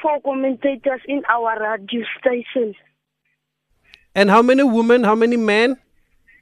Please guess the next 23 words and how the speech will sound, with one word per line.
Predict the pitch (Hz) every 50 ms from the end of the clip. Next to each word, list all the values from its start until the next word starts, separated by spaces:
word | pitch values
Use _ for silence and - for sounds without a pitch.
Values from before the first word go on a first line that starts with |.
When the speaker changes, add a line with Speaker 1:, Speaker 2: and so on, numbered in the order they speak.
| _ _ _ _ _ _ _ _ _ _ _ _ _ _ _ _ _ _ _ -
Speaker 1:
There | 214 233 269
are | 285 294 226 233 269 277 262 - -
three | 359 339 359 381 381 370
women, | 339 339 339 311 302 302 294 277 -
eh, | - 269 - - - - - - -
uh, | 262 277 262 254 - _ - - -
sorry, | - 330 330 330 349 330 233
there | 254 294 -
are | - 247 269 247 -
three | - 349 359 370
boys | 359 233 233 277 277 285 - -
and | 240 262 262 - -
I | - 277 302 - - 269 277
am | 277 262 - _ _ -
a | 202 208 - -
only | 262 294 294 294 269 285 302 233
girl. | 202 233 240 220 214 202 185 _ _ _ _ _ _ _ _ _ -
Speaker 2:
You | 117 127 151
are | 160
the | 160 180 -
only | - 202 214 214 220
girl? | 185 143 165 156 147 120 - _ - - _ _ _ _ _ _ _ _ _ _ - - - - -
Speaker 1:
Yes. | 226 214 208 220 208